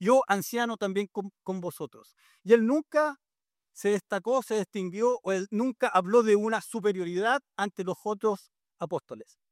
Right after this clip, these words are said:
Entonces, el liderazgo es un liderazgo compartido en la iglesia entre un grupo de ancianos. Es muy, es muy importante aclarar esto. <clears throat>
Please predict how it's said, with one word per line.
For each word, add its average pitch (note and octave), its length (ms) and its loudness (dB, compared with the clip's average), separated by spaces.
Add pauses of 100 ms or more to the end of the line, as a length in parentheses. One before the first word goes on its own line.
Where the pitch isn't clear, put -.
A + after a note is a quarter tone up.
(680)
Entonces, F3+ 680 -2 (1600)
el F3 140 -2
liderazgo G3 680 2 (180)
es F#3+ 100 -2
un F#3+ 220 0
liderazgo G#3 760 0
compartido G3 640 -2
en G3+ 80 0
la F3+ 60 0
iglesia E3 380 -6
entre D#3+ 240 -8
un D#3+ 100 0
grupo F#3+ 460 0 (260)
de C#3+ 160 -4
ancianos. A#2 600 -8 (840)
Es D#3+ 100 -2
muy, A#3+ 440 4
es E3+ 100 -4
muy G3 360 -2
importante E3+ 540 -4
aclarar D3+ 340 -2
esto. - 320 -16 (1400)
<clears throat> D#3 340 -4